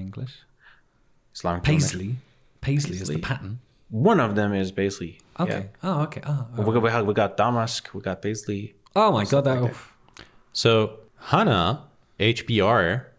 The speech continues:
Speaker 3: says it's history.
Speaker 1: That's what's great about Iranian art. Babak, friend of ours,
Speaker 2: I respectfully
Speaker 1: says it's
Speaker 2: disagree.
Speaker 1: <laughs>
Speaker 3: Anything's history, I think, is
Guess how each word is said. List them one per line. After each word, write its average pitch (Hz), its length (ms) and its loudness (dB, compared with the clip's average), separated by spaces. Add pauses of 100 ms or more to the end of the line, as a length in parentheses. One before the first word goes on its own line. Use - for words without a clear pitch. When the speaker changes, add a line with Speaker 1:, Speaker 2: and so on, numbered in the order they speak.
(360)
Speaker 3:
says 92 200 2 (220)
it's - 140 -2 (120)
history. - 400 0 (380)
Speaker 1:
That's 101 220 -8
what's - 160 -8 (120)
great 92 340 -6
about 90 200 -8 (160)
Iranian 92 360 -8
art. 95 300 -10 (400)
Babak, 113 320 0 (600)
friend 147 160 0
of 92 100 -2
ours, 120 120 -6 (240)
Speaker 2:
I - 20 0 (120)
respectfully 107 460 -2
Speaker 1:
says 104 60 -4
it's 98 100 -6
Speaker 2:
disagree. 87 260 -8 (520)
Speaker 1:
<laughs> 277 100 4 (720)
Speaker 3:
Anything's 110 480 0
history, 85 500 -2
I 82 60 0
think, - 280 -8
is - 280 -6